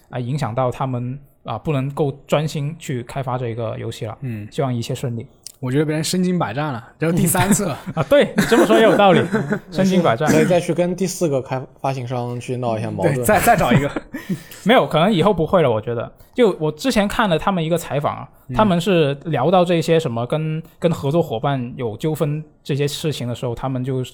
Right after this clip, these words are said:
Speaker 1: 都是说什么现在，以前，他说以前卖游戏，
Speaker 2: 嗯。
Speaker 1: 你必须得找一个，啊，分销商，
Speaker 2: 对。
Speaker 1: 你才能去进入到这个游戏市场，因为以前只能卖实体嘛。
Speaker 2: 是，是。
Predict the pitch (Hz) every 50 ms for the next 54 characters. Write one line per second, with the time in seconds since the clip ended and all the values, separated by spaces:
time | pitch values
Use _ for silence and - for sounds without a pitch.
0 | _ _ 151 147 - 135 123 - 143 127 131 135 - - - - _ - - 123
1 | 113 117 - 180 156 156 165 151 139 131 123 120 - - _ - 170 139 127 127
2 | - - 127 139 185 - - - 190 - 208 165 123 117 - 143 160 196 190 156
3 | 127 117 123 - - - 123 113 - _ _ _ _ 123 123 123 123 123 180 180
4 | - - 196 185 180 131 139 156 - 135 107 104 110 110 123 131 - 147 135 131
5 | 120 - - _ _ _ _ _ - _ - 127 117 113 - 208 214 220 220 202
6 | 190 196 196 185 180 202 - - - _ _ _ - 120 113 110 - 143 147 151
7 | 151 160 - - 202 160 - - 214 190 185 180 170 170 165 151 151 156 139 135
8 | 123 127 147 143 - - - 117 123 185 208 185 139 117 - 143 156 139 123 139
9 | 143 147 - - - 120 123 - 117 117 - - 139 123 117 120 117